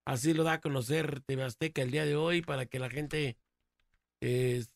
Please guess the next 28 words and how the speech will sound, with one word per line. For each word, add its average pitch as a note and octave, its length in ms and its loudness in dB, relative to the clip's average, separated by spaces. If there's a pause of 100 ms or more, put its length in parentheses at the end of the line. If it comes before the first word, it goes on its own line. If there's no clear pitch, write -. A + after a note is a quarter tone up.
(440)
esté C#3 320 -4
bien E3+ 200 2
informada. D3+ 520 0
Esto D3+ 200 -4
más D3+ 180 -2
o C#3+ 60 -6
menos D3+ 400 -4 (500)
alrededor C#3+ 480 2
de D#3+ 80 0
hace C3 180 -2
una C#3 200 -2
hora. E3+ 240 2
La C3+ 120 -2
verdad C#3+ 180 -2
es C#3 100 -4
que - 120 -6
el A2 420 -6
choque C3+ 260 -6
fue C3 320 -4 (880)
bastante, D#3 600 0
bastante D3+ 480 0
aparatoso. C3+ 800 -2 (1120)
Y A#2+ 120 2
bueno, C#3+ 360 6
pues A#2+ 280 -2
estuvo D3 420 0
medio A#2 300 0
heavy C3+ 480 -4